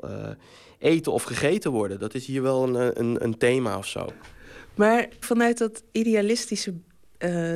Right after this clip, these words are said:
Speaker 2: doel van Europa naar wat jij daar dan van maakt, dat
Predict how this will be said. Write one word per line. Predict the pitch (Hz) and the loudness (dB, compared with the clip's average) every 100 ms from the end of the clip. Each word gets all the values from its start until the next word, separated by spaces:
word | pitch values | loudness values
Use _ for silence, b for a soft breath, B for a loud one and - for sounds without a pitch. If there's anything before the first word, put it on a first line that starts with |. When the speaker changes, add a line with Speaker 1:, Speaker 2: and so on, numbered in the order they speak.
| 160 | 0
Speaker 2:
doel | 180 240 254 | 4 4 2
van | 196 190 | 0 -4
Europa | - 196 185 202 208 277 311 B B B | -2 0 0 0 -4 -6 -6 B B B
naar | 208 214 196 175 180 | 0 2 2 0 0
wat | 190 | 0
jij | 175 165 170 | 2 0 0
daar | 165 170 | 0 0
dan | 175 175 | 0 -2
van | - 180 | -2 0
maakt, | 220 226 - | 2 0 -4
dat | - - - | -10 -10 -14